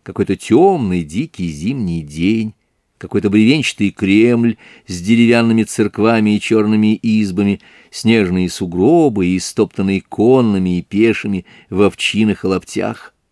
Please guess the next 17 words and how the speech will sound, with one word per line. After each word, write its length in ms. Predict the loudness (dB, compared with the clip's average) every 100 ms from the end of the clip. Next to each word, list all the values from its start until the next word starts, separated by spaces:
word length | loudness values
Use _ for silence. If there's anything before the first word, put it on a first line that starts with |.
| _ _ _ _ _ _ _ _ _ _ _
Когда 440 | -4 0 2 4
я, 200 | 4 4
наконец, 460 | 2 0 0 -2 -2
попал 380 | -4 0 2 0
в 80 | 0
действительный 720 | -4 -4 -4 -2 -2 -2 -2
Полоцк, 560 | 0 2 4 2 -6 -18 -20 _ -2
я, 160 | 2
разумеется, 560 | 2 2 2 0 0 -4
не 80 | 0
нашел 320 | 0 2 0
в 40 |
нем 160 | 0 0
ни 80 | 2
малейшего 600 | 4 6 4 4 2 2
подобия 560 | 2 2 2 4 4
выдуманному. 640 | 4 2 2 0 2 0